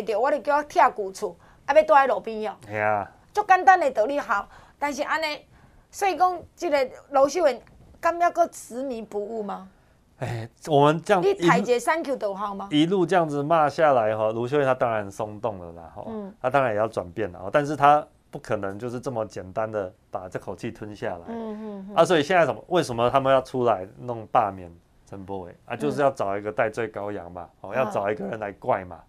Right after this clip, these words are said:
Speaker 2: 哦，
Speaker 1: 嗯。
Speaker 2: 要把所有问题全部推在他身上。
Speaker 1: 那我问你，假设讲这十月二十三单片为哪爸无成呢？
Speaker 2: 哦，
Speaker 1: 啊，
Speaker 2: 啊，
Speaker 1: 卢秀燕就抹民众党会。
Speaker 2: 嘿，啊，这，这个，这，这个就会是啊，如果陈柏惟的罢免吼，不同意票比较高啊，
Speaker 1: 嗯。
Speaker 2: 如果大家都投不同意票的话，
Speaker 1: 嗯。
Speaker 2: 哦，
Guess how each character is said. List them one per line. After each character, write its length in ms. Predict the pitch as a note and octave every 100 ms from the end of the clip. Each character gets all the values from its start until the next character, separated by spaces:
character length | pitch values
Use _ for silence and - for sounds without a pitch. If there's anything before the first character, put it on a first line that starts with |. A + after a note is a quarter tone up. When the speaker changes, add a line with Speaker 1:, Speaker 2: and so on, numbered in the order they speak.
| _
Speaker 2:
哦， 100 | - A#2
Speaker 1:
嗯。 60 | C3+
Speaker 2:
要 60 |
把 160 | B2+ A2
所 160 | - A#2+
有 60 |
问 140 | B2 G#2+
题 80 |
全 180 | G2+ A2
部 80 | A#2
推 220 | - G#2+
在 120 | A2+
他 140 | G#2 G2+
身 220 | - G2+
上。 120 | F4
Speaker 1:
那 200 | E4 C#4+
我 160 | C4+ C4
问 200 | E4 D#4
你， 200 | A#3 A3
假 260 | - A#3+
设 240 | B3+ F4+ D#4+
讲 220 | D#4+ E4
这 100 | E4+
十 260 | D4+ B3+ G#3+
月 60 |
二 60 | G#3
十 120 | G#3+
三 200 | A3+ B3+
单 180 | B3 B3
片 160 | D4
为 80 | A#3
哪 140 | G#3 F#3+
爸 180 | F#3
无 160 | F3+ G3+
成 220 | G3 E3
呢？ 80 | E3+ - _ - _ _ _ -
Speaker 2:
哦， 220 | G2 G2+
Speaker 1:
啊， 80 | D4+
Speaker 2:
啊， 60 | F4
Speaker 1:
卢 120 | C4+
秀 140 | -
燕 180 | D#4 A3+
就 60 | G#3+
抹 180 | B3 B3
民 140 | A3
众 160 | G3+ F#3+
党 180 | F3
会。 80 | F#3
Speaker 2:
嘿， 300 | A#2 G#2+ F#2
啊， 180 | G#2+ C#3+ -
这， 120 | F3
这 160 | E3 F3+
个， 120 | D3+
这， 380 | C#3 E3 D3+ - -
这 240 | - -
个 80 | D3+
就 160 | C3 D3+
会 140 | D3
是 160 | C#3+ D3+
啊， 100 | B2+
如 160 | C#3+
果 300 | F3 E3+ C#3
陈 180 | C3+ C#3+
柏 260 | D3 D3+ D3+
惟 220 | B2 A2+ - _ _
的 180 | C#3 C3+
罢 300 | A#2+ F3+ C#3+
免 180 | A#2+ G2+
吼， 160 | G2+ F#2
不 140 | D#3+
同 280 | - - B2+
意 120 | C#3
票 260 | C3+ C3 F#2+
比 100 | G2
较 160 | B2 A2
高 180 | G#2+
啊， 160 | G2 G#2+
Speaker 1:
嗯。 40 |
Speaker 2:
如 60 | G#2+
果 80 | C#3+
大 180 | - D3+
家 180 | C#3+ C#3+
都 200 | C#3+ D3
投 200 | C3+ A#2
不 140 | D3+
同 240 | C3+ A#2 C3+
意 80 |
票 260 | B2+ C#3 A2+
的 140 | G#2+
话， 220 | A2 A#2+ G2+
Speaker 1:
嗯。 260 | G#3+ F#2+ -
Speaker 2:
哦， 180 | G2